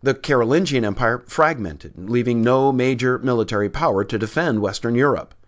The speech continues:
Continued attacks by Muslims in the south, a fresh wave of attacks by the Magyars in the east, and incessant raids by the Norsemen all over the empire turned the shards of the empire into splinters.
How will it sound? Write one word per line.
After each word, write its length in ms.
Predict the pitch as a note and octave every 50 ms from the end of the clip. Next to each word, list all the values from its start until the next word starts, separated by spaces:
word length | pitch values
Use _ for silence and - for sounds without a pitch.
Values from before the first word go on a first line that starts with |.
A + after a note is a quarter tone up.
| _ _ _ _ _ _ _ - - -
Continued 500 | D3 C#3 B2+ - - E3 E3 D3+ C#3+ B2+
attacks 340 | B2 - - B2 G#2+ - -
by 140 | - F#2+
Muslims 460 | G2 A2+ D#3 F3+ C#3+ A#2 G2+ F2+ - -
in 80 | E2+
the 80 | E2+ E2
south, 440 | - - F3+ F3 D#3+ D3+ D3+ - - - - - - - - -
a 80 | C#3+ B2+
fresh 300 | - D3+ C3 A#2+ - -
wave 180 | B2 A2 F2+
of 140 | G2 F2+ F2+
attacks 340 | F#2+ - - G2+ F#2+ F2+ -
by 160 | - F#2+ G2
the 80 | F#2 F2+
Magyars 720 | F#2+ G2+ A#2+ C3+ C#3 C#3 C3 G2 F2 E2+ E2+ F2 F2+ A#2
in 80 | A2+ G2+
the 180 | F#2+ - -
east, 440 | E3+ G3 G#3 F#3+ F#3+ - - - - - - - - - - _
and 220 | - C3+ C3 C3 B2
incessant 540 | A#2 A#2 A2 - - F#3+ F#3 - - A2 -
raids 240 | F#2 F2 F2+ F2
by 100 | - A2+
the 140 | G2+ G2+ G#2+
Norsemen 520 | A2+ B2 D3 D#3 C#3+ C3+ - - F2+ F2 F#2
all 400 | - G2+ A2+ A2 G2+ F#2+ - -
over 280 | - D#3+ G3+ G3 A2 G#2
the 140 | E2 D#2+ D#2+
empire 480 | D#2+ E2+ E2 - F2+ F2 F2+ G2 A2+ - - - - - - - - - -
turned 400 | - - F#3+ A3 A3 F#3 D3+ D3
the 140 | B2+ B2 B2
shards 680 | - - - F#3+ G3+ G3+ A2+ F2+ E2 D#2 E2 D#2+ -
of 120 | A2+ G#2+ F#2+
the 100 | A2+ A2+
empire 380 | F#2+ F2+ G#2 F#2+ E2+ E2+ G2+
into 260 | - - G2+ G2+ A#2 G#2+
splinters. 680 | - - - C3+ D3+ C#3 - F#2 D2+ D2+ - - -